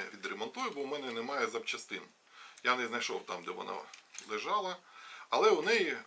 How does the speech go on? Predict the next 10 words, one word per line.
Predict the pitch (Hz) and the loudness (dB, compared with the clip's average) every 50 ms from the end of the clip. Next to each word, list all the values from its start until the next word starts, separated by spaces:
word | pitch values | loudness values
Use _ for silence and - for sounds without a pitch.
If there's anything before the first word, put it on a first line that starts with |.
| - | -10
працюючий | _ - 139 - - 190 196 180 - - 151 147 131 - - - - - - 117 | _ -6 -6 -4 -2 -4 0 0 2 0 2 0 -4 -6 -6 -10 -10 -10 -6 2
радіомодуль. | 113 131 131 127 127 120 117 110 95 90 - - _ - - - - - - - - | 4 4 4 4 2 0 0 -2 -2 -2 -10 -16 _ -20 -18 -16 -14 -14 -16 -16 -18
Він | 98 95 104 123 165 208 226 220 214 185 - _ _ | -18 -14 -6 -4 0 0 0 -2 -2 -8 -10 _ _
двоканальний, | 101 110 135 143 - 143 123 107 98 98 95 110 139 175 185 - - _ | -8 -4 -4 -2 -2 -2 0 4 4 4 4 4 -2 -8 -10 -14 -18 _
тобто | - 151 139 - - - 143 127 127 120 117 | 0 0 0 0 -2 0 2 4 4 4 4
він | 123 156 160 160 | 0 -2 -4 -4
керує | - 135 131 143 156 165 151 139 127 120 | -2 -2 -2 0 0 -2 0 2 2 0
двома | 110 107 123 131 135 131 123 107 101 101 101 - - - - _ _ _ _ _ _ 107 | 0 -2 -4 -4 0 2 2 2 2 0 -6 -12 -20 -20 -20 _ _ _ _ _ _ -10
двигунами | 107 120 120 110 135 165 202 202 185 170 | -6 -6 -6 -4 -2 -2 -2 -2 -2 -2
окремо. | - - 143 - - 117 95 90 90 90 - | -4 -4 -4 2 6 6 6 6 4 -2 -10